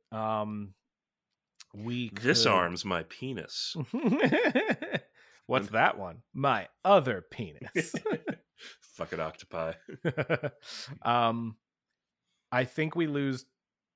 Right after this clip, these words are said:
Speaker 1: two or three people. I don't think we kill everybody.
Speaker 2: No,
Speaker 1: We don't,
Speaker 2: no.
Speaker 1: we don't go final girl.
Speaker 2: Yeah.
Speaker 1: Um, I think
Speaker 2: If, yeah, if,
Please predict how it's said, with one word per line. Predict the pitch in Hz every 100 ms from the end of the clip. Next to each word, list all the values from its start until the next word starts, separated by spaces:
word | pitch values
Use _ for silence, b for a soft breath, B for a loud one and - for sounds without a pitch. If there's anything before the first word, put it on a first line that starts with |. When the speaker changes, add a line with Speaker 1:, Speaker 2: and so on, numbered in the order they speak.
| -
Speaker 1:
two | - 139 127
or | 117
three | - 110 107 107
people. | 104 92 90
I | 92
don't | 107 110
think | 135
we | 117
kill | 104 113 92
everybody. | 92 92 85 80 87 - _ _ _ _ -
Speaker 2:
No, | 101 92 80
Speaker 1:
We | 113
don't, | 147
Speaker 2:
no. |
Speaker 1:
we | 160
don't | 190 190
go | 160
final | - 123 95
girl. | 85 65 - _ _ B B B B B
Speaker 2:
Yeah. | 101 101 98
Speaker 1:
Um, | 92 92 - _ _ _ _ _ _ _ _ -
I | 110
think | - 113 113
Speaker 2:
If, | 123
yeah, | 113
if, | 104